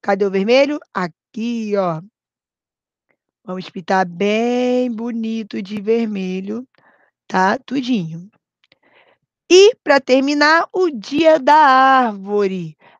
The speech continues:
A gente vai pintar de verde. Ok?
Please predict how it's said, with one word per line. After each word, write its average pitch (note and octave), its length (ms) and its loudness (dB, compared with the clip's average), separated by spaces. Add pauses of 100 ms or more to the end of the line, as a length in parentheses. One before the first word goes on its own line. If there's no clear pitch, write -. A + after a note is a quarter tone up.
(140)
A C4+ 40 0
gente B3+ 180 -6
vai A#3 120 2
pintar G3 680 -2 (340)
de C4 340 -4
verde. F#3+ 1120 0 (1040)
Ok? A#3+ 460 0